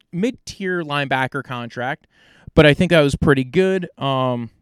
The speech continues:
I'm not, I, I'm not really all that worried about it. That, you know, they, their linebacking room had nobody last year. Now they have somebody,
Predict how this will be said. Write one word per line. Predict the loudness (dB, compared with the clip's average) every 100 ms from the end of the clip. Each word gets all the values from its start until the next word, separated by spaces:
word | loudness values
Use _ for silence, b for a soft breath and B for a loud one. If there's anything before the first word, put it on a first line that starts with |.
| _ _ _ _ _ _ _ _ _ _ -10 -4
I'm | 0
not, | 0 0
I, | 0 0
I'm | 0
not | -4 -2
really | -2 -2
all | 0 0
that | 0
worried | -2 -2 -2
about | -2 -2 -2 -2
it. | -4 -6
That, | -2 -2 -2 -12
you | -6
know, | -4 -4 -8 _ _
they, | -4 -4 -4
their | -4 0
linebacking | 0 2 0 0 -2 -2 -6
room | -6
had | -2 -2
nobody | 0 0 0 0 0
last | 0 -2 -2
year. | -4
Now | -2 -4
they | -4
have | -6
somebody, | -6 -6 -4 -4 -4 -8